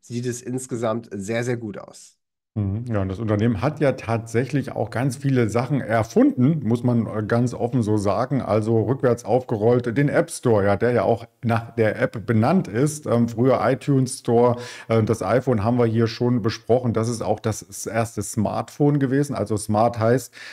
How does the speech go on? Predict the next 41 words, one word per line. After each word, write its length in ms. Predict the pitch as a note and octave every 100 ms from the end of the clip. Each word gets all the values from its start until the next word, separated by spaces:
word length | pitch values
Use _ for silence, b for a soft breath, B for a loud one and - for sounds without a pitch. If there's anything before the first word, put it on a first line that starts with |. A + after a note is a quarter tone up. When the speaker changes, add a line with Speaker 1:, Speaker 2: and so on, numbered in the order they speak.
| B
Speaker 2:
dass 160 | A#2+ A#2
nicht 160 | A2+
Telefonieren 460 | A#2+ A#2 A2+ C#3 F#3+
im 80 | A#2+
Vordergrund 480 | A2 G#2+ A2 A2
steht, 300 | - A2 A#2+
sondern 280 | A#2 G#2+ G#2
mittlerweile, 520 | B2+ C3+ A2 B2 B2+
und 60 | G2+
da 80 | G2+
gibt's 200 | G#2+ -
ganz 200 | A2+ G#2
viele 200 | A2 G#2
Nutzerdaten, 920 | A2+ A#2 A2 G#2 A#2 F#2+ A2+ A#2+ A2+ B B B
Statistiken, 880 | - A2 A#2+ A#2+ C3 A2+ A#2+ A#2+ B B
ist, 260 | A#2 A#2 B2+
äh, 140 | A#2
Telefonieren 560 | A#2 A#2 A2 A2+ B2 A#2+
nur 80 |
noch 100 | A#2
ein 140 | G#2+ G#2
ganz, 280 | C#3 D3 -
ganz 220 | A2 -
kleiner 340 | C3 A#2+ A2
Anteil. 360 | G#2 C3 G2+ F#2+
Da 100 | G2+
wird 120 | G2+
alles 200 | G2+ G2+
andere 320 | G#2 C3 G2+
damit 260 | G2 F#2+ -
gemacht, 300 | G2 A2 -
unter 220 | G#2+ G2
anderem 200 | G#2 G#2
Fotografie, 680 | A2 A2 G2+ - C3 D3+ D3+ B B
aber 300 | A#2 D3+ C#3+
auch 260 | B2+ F3 -
erstmal 440 | C3 D3+ F3 D#3
als, 280 | - A#2+ D3 -
äh, 100 | C3
tragbares 680 | B2 - C3+ - C#3+ C#3 C#3+
Musik, 420 | D3 D3 F#3+ -